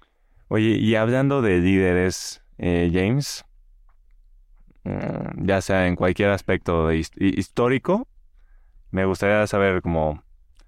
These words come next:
¿con qué líder te gustaría, ya sea del pasado o actual,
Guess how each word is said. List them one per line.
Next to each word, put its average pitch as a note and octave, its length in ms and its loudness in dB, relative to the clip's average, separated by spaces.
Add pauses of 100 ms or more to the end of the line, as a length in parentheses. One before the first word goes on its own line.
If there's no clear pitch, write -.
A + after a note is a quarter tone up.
(260)
¿con G#2+ 160 -2
qué C3 120 0
líder C3 280 2
te F#2 100 0
gustaría, F#2+ 800 0 (200)
ya E2 180 -2
sea E2 160 -2
del D#2+ 100 0
pasado F2 640 0
o D#2 40 0
actual, F#2+ 540 -2